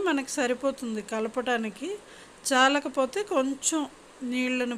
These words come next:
పోసుకొని పిండిని ఈ విధంగా కలుపుకోవాలి. ఇప్పుడు మనకు నచ్చిన షేప్లో,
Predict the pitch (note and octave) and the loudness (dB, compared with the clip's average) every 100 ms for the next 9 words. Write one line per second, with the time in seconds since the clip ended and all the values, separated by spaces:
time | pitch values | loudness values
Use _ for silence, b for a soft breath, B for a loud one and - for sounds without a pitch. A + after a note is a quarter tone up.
0 | A3+ A3+ A3+ - A3+ C#4 F4 C4+ B3 B3 | -6 -6 -6 -6 -4 -4 -2 -4 -2 -2
1 | B3 A#3 A3 A3 B3+ C4+ A#3 F#3+ - G#3 | -2 -2 -4 -4 -4 -2 -4 -6 -10 -8
2 | F#3 F3+ F3+ - B B B B - C4+ | -6 -8 -10 -16 B B B B -10 -10
3 | C4 F4+ F#4 C#4+ C4 B3+ B3 - - C4+ | -4 -2 2 0 0 0 -2 -2 -2 0
4 | B3+ C4+ B3 B3 B3+ | 0 0 0 -2 -4